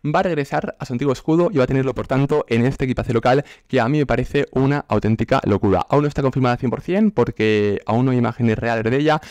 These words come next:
pero el Racing compartió esta imagen tan buena en enero y esta parece ser la próxima local del conjunto colchonero. En ella, lo más importante es que regresa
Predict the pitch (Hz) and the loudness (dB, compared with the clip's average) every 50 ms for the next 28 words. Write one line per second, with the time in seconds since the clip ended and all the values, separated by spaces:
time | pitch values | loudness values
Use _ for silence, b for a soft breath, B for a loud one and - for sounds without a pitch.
0 | B B B - 127 120 123 120 117 117 113 110 - - - 113 107 107 - 147 | B B B 0 2 4 4 4 4 4 2 2 0 0 -2 0 0 0 0 0
1 | 143 - 120 113 - - 123 123 110 - 113 120 - - 113 113 104 113 110 - | 0 2 0 0 0 0 0 0 2 0 -2 -4 -2 -2 -2 0 0 0 0 0
2 | - 110 107 - 110 113 113 117 110 101 101 110 127 143 151 160 - - - 117 | -2 -2 0 0 0 -2 0 -2 -2 0 0 0 0 2 2 0 0 0 0 0
3 | 123 131 - - 127 117 120 - 117 107 131 127 120 104 - - - - 107 101 | 0 0 0 -4 -4 -4 -4 -4 -4 -4 -4 -4 -4 -6 -8 -10 -8 -6 -6 -6
4 | - 127 135 147 - B B B B 127 151 156 - 135 123 - 131 131 131 117 | -4 -4 -4 -4 -6 B B B B 0 0 2 2 0 0 0 0 0 2 2
5 | 104 104 - 101 101 92 90 - 107 143 165 170 185 180 - - 131 131 131 160 | 0 0 2 2 2 2 2 2 2 2 2 4 2 2 2 0 -2 0 0 -2
6 | 170 160 - - 135 113 101 95 110 - 139 151 165 160 160 156 b b b b | -4 -6 -6 -6 -6 -4 -4 -6 -6 -6 -8 -6 -4 -4 -6 -6 b b b b
7 | b - 151 170 165 - - 127 113 113 131 135 139 123 160 151 | b -2 0 0 0 -2 -2 -2 0 0 0 0 0 0 0 0